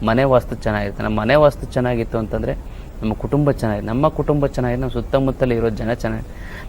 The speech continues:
ನಮ್ಮ ಸುತ್ತಮುತ್ತಲಿರೋ ಜನ ಚೆನ್ನಾಗಿತ್ತು ಅಂದ್ರೆ, ಇಡೀ ನಾಡ್ ಚೆನ್ನಾಗಿರುತ್ತೆ. ಅದಕ್ಕೆ ಶರೀರದ ವಾಸ್ತು ಬಗ್ಗೆ ನಾನು ಹೇಳ್ತಾ ಹೋಗ್ತೀನಿ. ಭಾಳಷ್ಟು ಜನ ಮನೆ ವಾಸ್ತು ಬಗ್ಗೆ ತಲೆ ಕೆಡಿಸ್ಕೋತಾರೆ.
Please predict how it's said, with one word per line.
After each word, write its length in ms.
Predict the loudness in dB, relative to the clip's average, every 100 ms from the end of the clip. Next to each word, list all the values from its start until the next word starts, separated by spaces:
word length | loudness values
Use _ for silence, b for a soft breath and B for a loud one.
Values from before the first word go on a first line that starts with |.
| 2
ನಮ್ಮ 220 | 6 6
ಸುತ್ತಮುತ್ತಲಿರೋ 840 | 8 6 8 8 8 6 6 8 6
ಜನ 260 | 4 2
ಚೆನ್ನಾಗಿತ್ತು 460 | 2 2 0 0 -2
ಅಂದ್ರೆ, 200 | -2 -2
ಇಡೀ 260 | 0 0 -2 -10 B B -12 -2
ನಾಡ್ 200 | 0 0
ಚೆನ್ನಾಗಿರುತ್ತೆ. 500 | -2 -4 -4 -6 -10 -4
ಅದಕ್ಕೆ 380 | -4 2 2 2
ಶರೀರದ 400 | 0 4 6 8
ವಾಸ್ತು 480 | 8 8 4 4
ಬಗ್ಗೆ 220 | 0 2 2
ನಾನು 180 | 0
ಹೇಳ್ತಾ 360 | 0 0 0 2
ಹೋಗ್ತೀನಿ. 420 | 2 0 -8 -10 -10 B B B 4
ಭಾಳಷ್ಟು 360 | 8 8 6 0
ಜನ 140 | 2
ಮನೆ 280 | 2 2 4
ವಾಸ್ತು 280 | 4 4 -2
ಬಗ್ಗೆ 200 | 0 0
ತಲೆ 240 | 2 0
ಕೆಡಿಸ್ಕೋತಾರೆ. 520 | 0 -6 -6 -6 -6